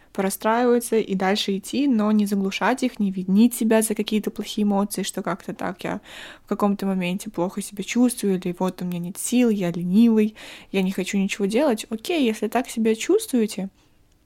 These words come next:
проживите это, насладитесь этими эмоциями или не насладитесь, но дайте себе их прожить.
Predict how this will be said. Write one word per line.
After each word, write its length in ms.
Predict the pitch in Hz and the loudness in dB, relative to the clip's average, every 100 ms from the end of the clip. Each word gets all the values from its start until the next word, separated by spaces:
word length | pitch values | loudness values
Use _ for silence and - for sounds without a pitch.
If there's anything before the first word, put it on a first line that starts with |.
| _ - | _ -6
проживите 600 | 208 202 208 190 170 170 | -2 2 4 2 0 -4
это, 300 | 170 180 - - | -4 -8 -6 2
насладитесь 800 | 220 - 202 190 196 262 269 - | 2 4 0 2 2 2 2 0
этими 440 | 196 180 - 202 190 | -2 0 2 0 0
эмоциями 760 | 180 165 165 - 185 165 180 - | -4 -4 -6 -8 -8 -8 -10 -4
или 200 | 226 226 | 0 2
не 200 | 196 175 | 2 2
насладитесь, 720 | 170 - 175 180 165 - - - - - | -2 -4 -6 -4 -8 -10 -14 -16 -20 -2
но 80 | 226 | 4
дайте 320 | 214 202 208 | 6 6 4
себе 280 | 214 185 175 | 0 0 -2
их 100 | 180 | -4
прожить. 460 | - 175 180 - | -6 -8 -8 -14